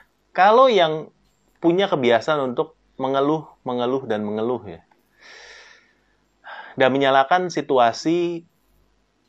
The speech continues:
atas apa yang terjadi sama kita sekarang. Ya, misalnya ya, kita ngomong yang lagi relevan banget ya, dua belas dua belas rame, ya, setelah itu sampai ke sekarang, ke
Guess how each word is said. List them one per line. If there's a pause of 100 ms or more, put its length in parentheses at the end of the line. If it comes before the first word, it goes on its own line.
(1200)
atas
apa
yang
terjadi
sama
kita
sekarang.
Ya,
misalnya
ya,
kita
ngomong
yang (180)
lagi
relevan
banget
ya,
dua
belas
dua
belas
rame, (160)
ya,
setelah
itu
sampai
ke
sekarang, (100)
ke